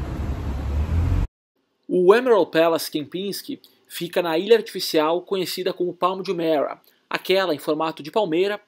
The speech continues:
que pode ser vista até do espaço. O hotel foi inaugurado há menos de dois anos e já nesse tempo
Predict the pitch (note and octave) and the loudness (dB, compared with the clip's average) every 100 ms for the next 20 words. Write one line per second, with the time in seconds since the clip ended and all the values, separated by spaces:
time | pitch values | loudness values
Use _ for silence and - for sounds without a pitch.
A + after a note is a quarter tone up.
0 | _ - - F#3 - D#3+ E3+ F#3 - - | _ -10 -4 -2 0 -2 -4 -10 -8 -4
1 | D#3 - - G3 G#3+ F3+ G3 - C3 A#2 | -4 -4 -2 -2 -2 -8 -8 -4 -2 -2
2 | - - - _ - - _ - D3 C#3+ | -8 -18 -20 _ -20 -20 _ -4 0 4
3 | D#3 D#3+ D#3 D#3 D3 C#3 D3 D3+ D#3 C#3 | 6 6 4 0 0 0 0 0 -2 -4
4 | D3+ E3 C#3+ B2 C#3 A3 D3+ F#3+ A3 A3+ | -4 -6 -8 -4 2 2 2 -4 -4 -10
5 | - - _ _ - C#3+ D#3+ G#3 B3+ A#3+ | -14 -18 _ _ -10 -4 0 0 0 -8
6 | F#3+ E3+ G3+ G3 A3 | -6 -4 -4 -8 -12